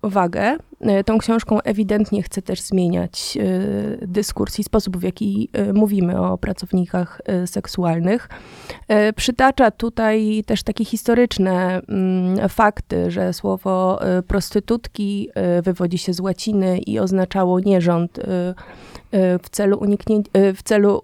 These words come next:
e, uzyskania zysku. E, dziś, e, mm, e, e, świadczenie tego u-, typu usług w Polsce jest legalne.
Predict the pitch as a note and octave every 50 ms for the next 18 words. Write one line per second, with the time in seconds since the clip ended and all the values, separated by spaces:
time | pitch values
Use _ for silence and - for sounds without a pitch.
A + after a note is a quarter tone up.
0 | _ - F#3+ F#3+ F#3+ F#3+ G3 G3 - G#3 F#3+ G3+ G#3+ - - - G#3 G3+ G3+ G3+
1 | F#3+ G3 F#3+ F3 - - - F3+ G3 A#3 - - - - - - - - - -
2 | _ _ - A#3 G3+ G3 G3 G3 G3 F#3+ F#3+ F#3+ - A#3 A#3+ B3+ A3+ - - -
3 | A#3 G3 G3 G3 G3 _ _ - G3+ F#3+ F#3+ F#3+ F#3+ F#3+ F#3+ F#3 F#3 F#3 F#3 F#3
4 | F#3 F3+ F#3 F#3 F#3 F3+ F3+ F3+ F3+ F3+ F3 F3 F3 - _ _ _ _ _ _
5 | _ - - _ - G3+ F#3 F3+ F3 F3+ - - - A3+ G#3 - - B3+ B3+ B3+
6 | B3 B3 A3 G3+ A3+ - - - _ _ _ - A#3 A#3 - A#3 G#3+ - A3 A3
7 | - A#3+ G#3+ - - - - G#3+ G#3+ G3+ - - A#3 G#3 - A#3 A3+ G3+ G3 F#3
8 | E3 D#3+ E3 - - -